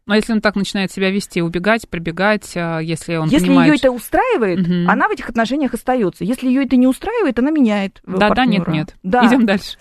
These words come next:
Speaker 2: Да, но она не сидит, понимаете, в ожидании, она не куцает
Speaker 1: Мгм.
Speaker 2: себе локти, она не начинает искать прач-, причину в себе. <laughs> "Наверное, это во мне что-то не так, раз он так.
Speaker 1: Я
Speaker 2: Наверное,
Speaker 1: какая-то не такая.
Speaker 2: существует какая-то другая, более крутая
Speaker 1: Да.
Speaker 2: партнёрша". Да нет.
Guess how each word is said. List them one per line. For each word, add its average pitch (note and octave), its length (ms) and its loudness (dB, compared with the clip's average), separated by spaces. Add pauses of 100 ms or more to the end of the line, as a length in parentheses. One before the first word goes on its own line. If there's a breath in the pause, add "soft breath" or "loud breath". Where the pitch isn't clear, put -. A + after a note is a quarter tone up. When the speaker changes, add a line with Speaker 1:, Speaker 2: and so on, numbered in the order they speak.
(120)
Speaker 2:
Да, G#3 180 2 (220 loud breath)
но A3+ 100 2
она D4 140 2
не E4+ 100 -2
сидит, E4+ 360 -4
понимаете, A#3+ 380 -2
в F#3+ 60 -2
ожидании, A3 440 2
она F#3 100 -6
не G3 40 -6
куцает A3+ 260 4
Speaker 1:
Мгм. A3+ 80 2
Speaker 2:
себе C#4+ 100 4
локти, G#3+ 380 2
она G3 120 2
не A3+ 120 2
начинает C4+ 340 -2
искать C4+ 240 -2
прач-, A#3 240 -2
причину A#3+ 380 0
в - 40 -4
себе. F3 460 -2 (220 loud breath)
<laughs> - 0 -
"Наверное, A#3+ 500 0
это A3 140 -6
во F#3 120 0
мне F#3 240 -2
что-то G#3+ 300 -4
не F#3 140 -4
так, G3+ 280 -2
раз F#3 220 -6
он G3 80 -4
так. F#3 160 2
Speaker 1:
Я B3+ 80 6
Speaker 2:
Наверное, G3+ 140 4
Speaker 1:
какая-то G#3 280 2
не G3 80 0
такая. - 240 2
Speaker 2:
существует E3 460 2
какая-то B3 320 -2
другая, G3+ 500 2
более G#3+ 260 -2
крутая A3 380 -2
Speaker 1:
Да. G#3+ 60 -12
Speaker 2:
партнёрша". F#3+ 460 0
Да F#3+ 120 0
нет. C4+ 380 -2